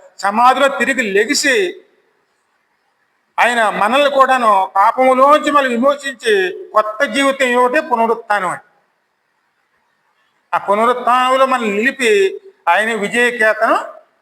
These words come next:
వహించిన వాడే ఉన్నాడు. మరి ఆయన మన కోసం ఏం చేశారు అనొచ్చు ఈ లోకంలో?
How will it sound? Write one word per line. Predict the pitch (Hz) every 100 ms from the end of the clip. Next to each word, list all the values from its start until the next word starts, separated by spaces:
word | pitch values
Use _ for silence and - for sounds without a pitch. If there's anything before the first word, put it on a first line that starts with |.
| -
వహించిన | 196 226 214 214
వాడే | 208 202 202 320 - _ _
ఉన్నాడు. | 240 220 170 151 - -
మరి | 233 220 208 214 214
ఆయన | 170 233 247
మన | 240
కోసం | 240 247 247 254
ఏం | 247 254
చేశారు | 247 240
అనొచ్చు | 220 202 208
ఈ |
లోకంలో? | 202 202 202 180